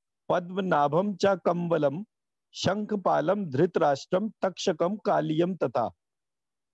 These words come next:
ये श्लोक में नौ नागों का नाम लिखा हुआ है। अनंत, वासुकी, वासुकी वो सांप है, जो नाग है, जो कि, अ, शिव जी के गले में लिपटा हुआ है। शेषनाग तो शेषनाग है ही।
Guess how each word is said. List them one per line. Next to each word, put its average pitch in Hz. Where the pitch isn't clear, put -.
ये 165
श्लोक 151
में 175
नौ 175
नागों 156
का 175
नाम 143
लिखा 135
हुआ 113
है। 117
अनंत, 180
वासुकी, 160
वासुकी 175
वो 196
सांप 175
है, 226
जो 185
नाग 143
है, 226
जो 175
कि, 175
अ, 123
शिव 190
जी 175
के 190
गले 156
में 156
लिपटा 135
हुआ 101
है। 87
शेषनाग 190
तो 208
शेषनाग 165
है 135
ही। 113